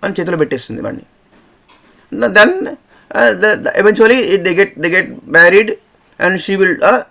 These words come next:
somehow she would get along with him and they beget children and that is the rest of the story. సరే, అంతే. ఇక్కడ, ఇక్కడ ఒక ప్రధాన ఉద్దేశం ఏంటిదంటే, స్టోరీ సరే, that is secondary. కానీ ప్ర-,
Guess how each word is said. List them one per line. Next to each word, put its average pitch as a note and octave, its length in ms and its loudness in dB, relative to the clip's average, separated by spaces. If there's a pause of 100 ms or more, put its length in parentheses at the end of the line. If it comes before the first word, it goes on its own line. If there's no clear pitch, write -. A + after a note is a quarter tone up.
(140)
somehow F#3 260 2
she G3 180 -6
would D#3 120 -8
get E3+ 180 0
along E3+ 200 2
with D#3 100 -6
him F#3 160 -4 (720)
and D#3 100 -4
they D#3+ 80 2
beget E3 220 0
children F#3 320 -4 (440)
and G#3+ 100 -4
that F3+ 160 0
is E3+ 80 -4
the G3 100 4
rest F#3 200 -2
of F3 60 -2
the G3 140 -4
story. B3 200 4 (920)
సరే, G3+ 240 0 (840)
అంతే. A#3+ 180 2
ఇక్కడ, G#3 440 2 (880)
ఇక్కడ - 160 -2
ఒక G3 480 4
ప్రధాన F#3+ 240 4
ఉద్దేశం A#3+ 320 6
ఏంటిదంటే, A3+ 400 4 (140)
స్టోరీ G3+ 560 -2
సరే, G3+ 200 2
that D3 180 2
is F#3+ 100 -2
secondary. F#3 440 -2 (1600)
కానీ C#4+ 140 -2
ప్ర-, - 240 -6